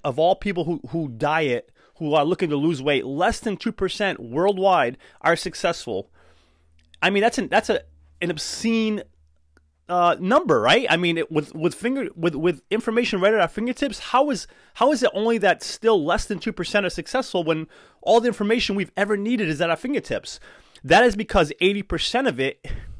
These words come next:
of the success, comes from psych-, psychology, how and what we think, what our thoughts are, because our thoughts dictate then our actions, you know, actions or lack thereof actions. So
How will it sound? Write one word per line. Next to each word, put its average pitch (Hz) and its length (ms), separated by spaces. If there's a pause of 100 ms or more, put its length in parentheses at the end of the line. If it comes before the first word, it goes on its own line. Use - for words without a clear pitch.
(140)
of 139 120
the 147 100
success, 247 500
comes - 400
from 180 180
psych-, - 300
psychology, 190 640
how 196 340
and 175 120
what 175 100
we 151 80
think, 180 400 (420)
what 170 160
our 165 120
thoughts 202 420
are, 104 220
because 135 280
our 143 80
thoughts - 600 (760)
dictate 185 460
then 170 140
our 185 120
actions, 120 540 (340)
you 170 120
know, 143 220 (200)
actions 175 380
or 147 80
lack 156 260
thereof 180 400
actions. 113 580 (840)
So 190 440